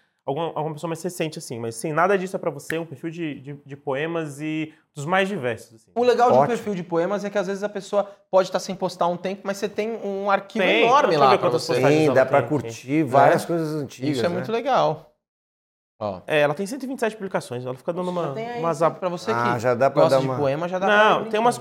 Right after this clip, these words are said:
Speaker 1: coisas super legais, sabe?
Speaker 2: E quem não conhecia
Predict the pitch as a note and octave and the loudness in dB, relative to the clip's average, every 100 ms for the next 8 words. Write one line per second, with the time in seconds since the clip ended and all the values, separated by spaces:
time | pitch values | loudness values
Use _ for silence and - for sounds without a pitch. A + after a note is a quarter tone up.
0 | A#3 A3 A3 A3 G#3+ G3 F3 A#2+ F2 - | 2 2 -2 0 2 4 2 0 -4 -4
1 | B2+ C3 C#3+ - _ - A3 A3 C4+ C#4+ | -4 -2 -6 -14 _ -6 -4 2 4 6
2 | C4 A3+ A3 F#3+ - - F3 F#3 E3+ A#2 | 6 4 2 0 -4 -8 -6 2 4 4
3 | - | 0